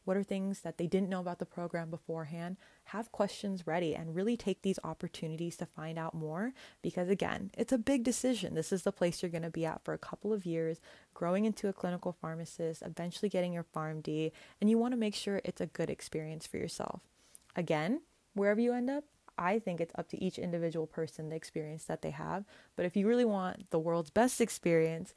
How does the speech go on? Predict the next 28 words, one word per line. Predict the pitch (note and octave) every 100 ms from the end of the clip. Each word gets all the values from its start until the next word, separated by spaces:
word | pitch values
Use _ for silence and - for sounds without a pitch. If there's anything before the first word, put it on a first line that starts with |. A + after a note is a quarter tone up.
| _
try | - F3+
to |
find | F#3+ E3+ E3+
a |
place | - E3 -
that | D#3+ -
fits | D#3+ -
with | F3+
what | E3 F3+
you | G#3+
believe, | G#3+ G3 F#3 F3+ - -
how | - E3
you | F3+ G#3
feel | - F3+
about | E3+ E3 -
pharmacy, | E3 E3 E3 - E3+
and | D#3+
that | D#3+
matches | E3+ D#3+ D#3+ E3+ D3
your | - -
energy, | - - - -
because | F#3 - E3+ D#3+ - - -
it | G3
really | B3 C#4
is | D4+
about | C#4 D#3+ D3+
the | D3+
vibes. | D3 - F3+ -